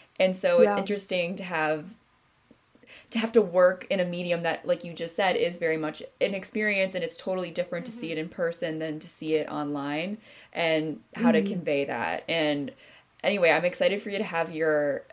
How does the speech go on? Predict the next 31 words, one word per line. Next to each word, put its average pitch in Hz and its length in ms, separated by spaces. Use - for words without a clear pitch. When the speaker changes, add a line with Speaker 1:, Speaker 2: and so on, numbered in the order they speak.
Speaker 1:
exhibit, 165 720
and 196 120
hopefully 180 400
you 175 60
can 214 180
still 180 240
have 185 220
people, - 320
you 226 100
know, 180 200
come 220 220
and 208 120
see 196 360
your, 165 240
you 196 120
know, 185 100
your 196 160
work 190 240
in 202 100
person 165 600
and, 151 380
and 156 160
enjoy - 340
it - 180
that 247 60
Speaker 2:
Fingers 233 260
Speaker 1:
way. 190 100
Speaker 2:
crossed. 196 460
Speaker 1:
Yes. - 380
<laughs> 254 200
Speaker 3:
I, 269 100